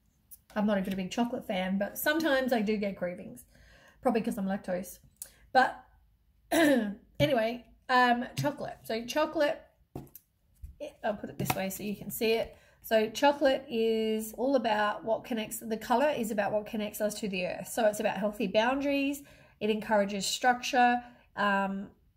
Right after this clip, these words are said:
it enables you to gain deeper insights and growth because you can have access to whatever shadow side you have. It can also provide you with nourishment and resilience. It can, um, nourish your body and soul. You know, maybe, um,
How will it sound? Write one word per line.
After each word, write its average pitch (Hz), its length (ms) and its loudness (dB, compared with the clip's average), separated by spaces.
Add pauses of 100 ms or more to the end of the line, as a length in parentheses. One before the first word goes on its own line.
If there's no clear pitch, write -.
it 240 300 -2
enables 262 560 0
you 254 180 0
to 277 100 0
gain 208 320 2
deeper 220 320 -2
insights 214 420 -2
and 202 120 -2
growth 196 380 -2
because 226 280 -2
you 226 80 -4
can 226 160 -4
have 196 100 -4
access 262 420 -2
to - 120 -6
whatever 202 260 2
shadow 202 340 0
side 196 340 -2
you 196 60 0
have. 190 320 0 (280)
It 254 100 -4
can 311 100 4
also 330 260 2
provide 226 380 2
you 233 60 -2
with 220 100 0
nourishment 214 480 -2
and 196 80 -4
resilience. 247 680 -2
It 214 120 -6
can, 214 340 -6
um, 196 440 -2 (920)
nourish 233 360 2
your 220 100 -2
body 214 360 4
and 196 160 -2
soul. 254 680 2 (280)
You 208 120 -6
know, 202 260 -4 (140)
maybe, 233 720 -2 (300)
um, 190 520 -4